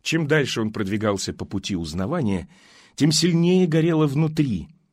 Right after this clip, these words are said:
и от жара истончилась и болезненно натянулась кожа. Он молчал, потому что разучился говорить, и она молчала тоже, он только слышал, как она дышит. Он так и не понял, какое у нее тело.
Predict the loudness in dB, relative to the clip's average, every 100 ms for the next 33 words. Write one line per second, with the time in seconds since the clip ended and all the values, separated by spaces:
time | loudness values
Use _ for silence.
0 | _ _ 0 2 2 0 0 2 0 -2
1 | -6 -4 -4 -4 -4 -4 -4 -4 -4 -4
2 | -2 -4 -4 -4 -2 -2 -4 -4 -4 -4
3 | -8 -10 -10 -12 -18 _ _ _ _ -2
4 | 2 4 2 0 0 0 0 0 0 0
5 | 0 0 0 0 0 0 0 2 0 -2
6 | -6 -14 _ _ 2 4 4 4 4 2
7 | 0 0 0 2 2 2 0 -8 -14 _
8 | _ 0 0 2 0 0 0 0 -2 -2
9 | -2 0 0 -2 -6 _ _ -10 -4 -4
10 | -4 -10 _ _ _ _ _ _ _ _
11 | _ _ _ _ _ _ _ -6 -4 0
12 | -2 -2 -4 0 0 0 -2 -4 -2 0
13 | 0 0 -2 -4 -6 -8 -10